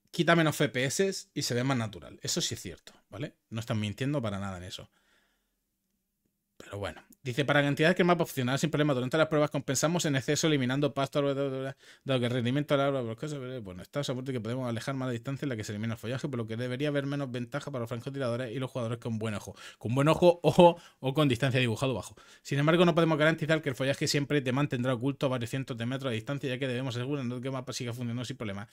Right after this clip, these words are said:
Y eso tiene un gran coste. Solo hay una manera de hacer eso. Solo hay una manera. Que es enguarneciendo las zonas de, de carga.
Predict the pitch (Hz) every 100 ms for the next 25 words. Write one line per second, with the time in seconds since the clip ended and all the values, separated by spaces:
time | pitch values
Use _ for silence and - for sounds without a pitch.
0 | - 151 143 127 123 127 - 117 104 -
1 | 101 - - - _ _ _ _ _ _
2 | _ _ _ _ _ _ _ _ _ _
3 | _ _ _ _ - _ _ - 156 170
4 | 156 123 139 120 104 104 - 90 _ _
5 | _ 139 139 127 101 107 110 - _ _
6 | _ _ _ _ _ _ _ _ _ _
7 | _ _ _ _ _ 123 139 143 - _
8 | _ _ _ _ _ _ _ _ _ _
9 | 135 131 131 120 123 180 185 196 165 170
10 | - _ _ _ _ _ _ _ _ 127
11 | 123 113 113 143 143 120 113 110 107 120
12 | 123 -